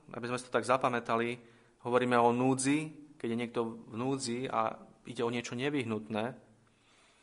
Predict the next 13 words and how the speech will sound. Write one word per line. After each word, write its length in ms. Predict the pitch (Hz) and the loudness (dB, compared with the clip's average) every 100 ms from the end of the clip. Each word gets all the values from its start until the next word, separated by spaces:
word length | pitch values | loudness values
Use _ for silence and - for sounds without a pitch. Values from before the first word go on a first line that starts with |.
| _ _ _ - | _ _ _ -6
A 60 | 107 110 | -4 -2
tu 480 | 131 135 139 135 135 | 2 6 4 2 -4
budeme 240 | 117 117 | -4 -2
hovoriť 560 | 113 120 113 110 110 110 | 0 0 2 -2 -4 -4
o, 320 | 107 107 107 107 - | -2 0 -2 -8 -8
o 80 | 107 104 101 - - 113 | -2 -2 -2 -6 -6 4
láske, 560 | 113 120 120 - - | 8 8 6 -4 -6
prejavoch 400 | 104 117 117 113 | -4 0 2 2
lásky 560 | 113 117 123 123 - 120 | 4 6 6 4 -4 -2
a 80 | 107 | -2
milosrdenstva. 960 | 113 117 107 104 98 98 - - 107 110 _ _ _ _ _ _ _ _ _ _ - | 0 -2 -2 -6 -8 -10 -14 -14 -16 -18 _ _ _ _ _ _ _ _ _ _ -10
A 80 | |
milosti 640 | 101 113 113 107 - - | -4 0 0 0 -4 -10